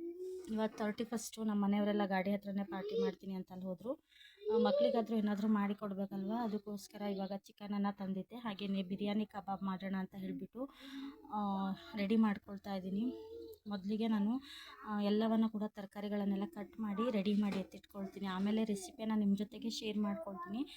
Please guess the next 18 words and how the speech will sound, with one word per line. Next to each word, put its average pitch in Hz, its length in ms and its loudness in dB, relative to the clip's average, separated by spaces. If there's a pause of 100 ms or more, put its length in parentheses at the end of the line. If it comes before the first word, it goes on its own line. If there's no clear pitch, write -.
(220)
ಹಾಗೇನೆ 226 300 4
ವಿಡಿಯೋನ 233 380 4
ಪೂರ್ತಿಯಾಗಿ 214 640 -4
ನೋಡಿ. 202 260 2
ಹಾಗೆಲ್ಲ 214 640 -2
ನಿಮ್ಮ 208 220 2
ಮನೇಲೂ 226 240 4
ಕೂಡ - 160 -6
ತರ್ಟಿ 196 340 -6
ಫಸ್ಟ್ - 280 -12
ಹೇಗೆ 208 180 -4
ಮಾಡಿದ್ರಿ 196 360 0
ಅನ್ನೋದನ್ನು 190 400 0
ನನಗೆ 190 280 0
ಕಾಮೆಂಟ್ 190 420 -4
ಬಾಕ್ಸಲ್ಲಿ 202 420 -6
ತಿಳಿಸಿ. 220 460 -6 (680)
ಹಾಗೇನೆ 214 400 0